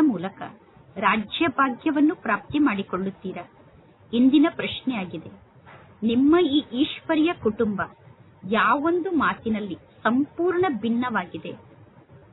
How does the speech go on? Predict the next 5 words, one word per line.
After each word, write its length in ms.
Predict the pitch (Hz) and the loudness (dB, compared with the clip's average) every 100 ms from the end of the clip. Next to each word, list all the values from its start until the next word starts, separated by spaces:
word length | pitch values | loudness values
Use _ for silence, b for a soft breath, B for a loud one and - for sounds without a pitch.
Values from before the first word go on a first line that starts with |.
| - - - - - | -20 -20 -20 -20 -8
ಉತ್ತರ, 400 | 233 - - 220 170 202 - - - - - 208 | -4 -4 -4 -6 -6 -14 -20 -20 -20 -20 -10 -2
ನಿಮ್ಮ 320 | 226 269 311 349 | 2 6 6 4
ಈ 100 | 262 240 | 2 0
ಈಶ್ವರೀಯ 520 | 240 - - 320 302 311 233 | -2 -4 -4 0 0 0 -2
ಕುಟುಂಬದಲ್ಲಿ 640 | - 226 226 208 214 | -2 0 -2 -4 -6